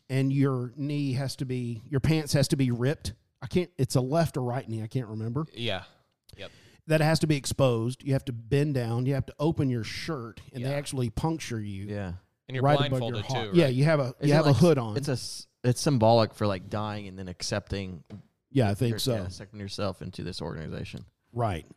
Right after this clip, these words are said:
Speaker 1: So Freemasonry's been around a while. This
Speaker 2: Yeah.
Speaker 1: says end of the thirteenth century. Does anybody have anything on that, that's older than that, or where the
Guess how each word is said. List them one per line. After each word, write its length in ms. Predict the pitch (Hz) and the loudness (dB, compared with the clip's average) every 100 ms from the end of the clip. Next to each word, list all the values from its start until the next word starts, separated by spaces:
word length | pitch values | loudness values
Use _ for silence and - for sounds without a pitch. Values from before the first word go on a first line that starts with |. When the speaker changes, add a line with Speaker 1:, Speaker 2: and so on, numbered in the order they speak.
| - | -6
Speaker 1:
So 320 | - 147 127 | 4 6 6
Freemasonry's 840 | - 233 196 185 - 160 147 131 | 4 4 6 6 4 2 4 4
been 180 | 123 165 | 2 2
around 400 | 139 139 147 135 - | 4 4 2 0 0
a 140 | 123 | 0
while. 720 | 113 101 113 139 110 87 98 - _ _ _ _ | 0 -2 -6 -6 -6 -6 -8 -12 _ _ _ _
This 180 | 139 214 | 0 2
Speaker 2:
Yeah. 40 | - | 4
Speaker 1:
says 400 | 160 139 127 - - | 4 4 2 -4 2
end 180 | 165 170 | 4 4
of 60 | |
the 100 | 120 | 2
thirteenth 560 | 113 - 151 139 147 127 | -2 0 2 2 2 0
century. 380 | - 170 - 131 | 0 0 0 0
Does 160 | 120 139 | 2 2
anybody 300 | 156 147 135 | 4 4 4
have 160 | 135 | 2
anything 340 | 135 131 131 123 | 0 -2 0 0
on 320 | 117 113 107 - | 0 -2 -4 -6
that, 240 | 127 110 | -6 -4
that's 200 | 120 - | -6 -6
older 240 | 120 135 151 | -8 -2 -2
than 140 | 165 | 0
that, 200 | 175 190 | -2 -4
or 180 | 135 117 | -6 -8
where 180 | 120 147 | -2 2
the 180 | 135 | 2